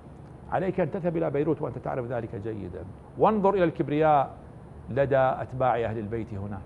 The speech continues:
وانظر إلى الكبرياء لدى المقاومين هناك. كل هذا صنعه المقاوم الكبير السيد حسن نصر الله. ولذا فأنا أعتقد بأن من يأتي بعد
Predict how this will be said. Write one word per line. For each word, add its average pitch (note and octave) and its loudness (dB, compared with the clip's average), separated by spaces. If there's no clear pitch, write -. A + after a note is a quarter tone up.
وانظر D#3+ 6
إلى D#3+ 2
الكبرياء D#3+ 6
لدى C#3 4
المقاومين B2+ 0
هناك. G2+ -6
كل C#4 2
هذا B3 6
صنعه F3+ 2
المقاوم C3+ 2
الكبير B2+ -4
السيد - -6
حسن - -8
نصر F#2+ -10
الله. F#2+ -10
ولذا C#3 6
فأنا C3+ -2
أعتقد B2 -4
بأن B2 -6
من A#2+ -4
يأتي B2+ -6
بعد A2+ -2